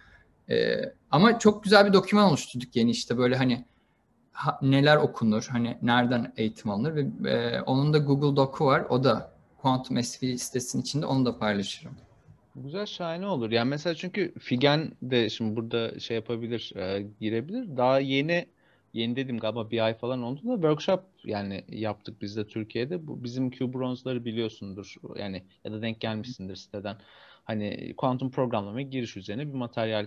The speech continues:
Speaker 2: takibi şeklinde. Aa, gerçekten insanlar şeyi merak ediyorlar. Hani çok fazla kurs var, çok fazla ders var, çok fazla yapılacak şey var. Yani hangisini yapmak lazım?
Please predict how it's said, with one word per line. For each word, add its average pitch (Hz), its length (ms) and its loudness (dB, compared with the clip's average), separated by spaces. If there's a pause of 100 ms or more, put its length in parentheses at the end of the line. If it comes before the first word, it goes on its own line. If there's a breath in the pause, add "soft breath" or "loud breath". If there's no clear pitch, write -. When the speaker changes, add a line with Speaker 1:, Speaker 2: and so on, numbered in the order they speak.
Speaker 2:
takibi 98 360 -8
şeklinde. 135 500 -10 (500 soft breath)
Aa, 113 420 -2
gerçekten 175 600 -2
insanlar 185 520 -8
şeyi 170 220 -8
merak 160 360 -4
ediyorlar. 147 360 -2
Hani 104 240 -10
çok 135 260 -12
fazla 180 360 -6
kurs 175 360 -6
var, 180 120 -2
çok - 260 -12
fazla 151 340 -8
ders 156 300 -6
var, 156 180 -6
çok 101 220 -8
fazla 127 260 -2
yapılacak 147 460 -4
şey 147 240 -4
var. 180 180 -2
Yani 120 220 -4
hangisini 156 580 -4
yapmak 101 460 -6
lazım? 92 380 -8